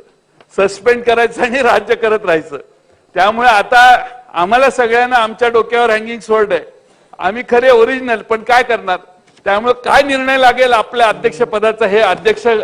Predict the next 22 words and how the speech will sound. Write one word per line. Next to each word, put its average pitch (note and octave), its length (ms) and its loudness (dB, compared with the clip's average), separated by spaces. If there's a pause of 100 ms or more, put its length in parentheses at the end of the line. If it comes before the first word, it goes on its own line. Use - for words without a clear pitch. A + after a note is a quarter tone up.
आमच्याबद्दल G#3 600 -4
काय G#3 220 -4
निर्णय G3+ 340 -10
देतील G3 400 -8
ते A#3+ 80 -4
हिअरिंग A#3+ 360 -2
मध्ये G#3 200 -2
कळेल. C3+ 300 -8 (400)
तुमच्याबद्दल G#3 720 -4
मी G#3 140 -16
काही, A3 540 -2
अ, G3 180 2 (380)
अ, D#3+ 300 0 (600)
प्रिज्युडाइज G3 720 0
स्टेटमेंट G#3+ 640 -6
करत F#3+ 340 -4
नाही, B2+ 140 -12 (560)
परंतु C#4+ 380 0
अध्यक्ष B3+ 380 2
महोदय, G#3 420 -2 (600)
या F#3+ 360 2
राज्यामध्ये G3 840 0